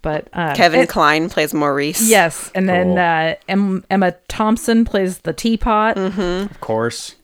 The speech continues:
Speaker 3: That
Speaker 1: It's,
Speaker 3: makes sense.
Speaker 1: it's very well done, and, um, I was really, really surprised. And the reason we watched it is because we tried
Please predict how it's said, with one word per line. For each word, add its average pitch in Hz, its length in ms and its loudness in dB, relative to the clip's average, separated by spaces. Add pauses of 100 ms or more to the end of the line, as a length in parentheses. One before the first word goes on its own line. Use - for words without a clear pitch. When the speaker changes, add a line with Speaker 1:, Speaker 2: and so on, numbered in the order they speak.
(160)
Speaker 3:
That 214 120 0
Speaker 1:
It's, 208 100 0
Speaker 3:
makes 190 120 -8
sense. 196 460 -10
Speaker 1:
it's 220 160 0
very 208 460 2
well 196 260 2
done, 175 440 0
and, 165 600 -6 (220)
um, 147 440 -4
I 202 60 4
was 214 180 2
really, 185 440 0 (180)
really 175 300 -2
surprised. 165 840 -4 (420)
And 202 160 0
the 196 80 2
reason 233 440 2
we 240 100 4
watched 175 460 -2
it 240 180 0
is 196 100 -4
because 185 400 -6
we 180 180 -2
tried 190 960 -2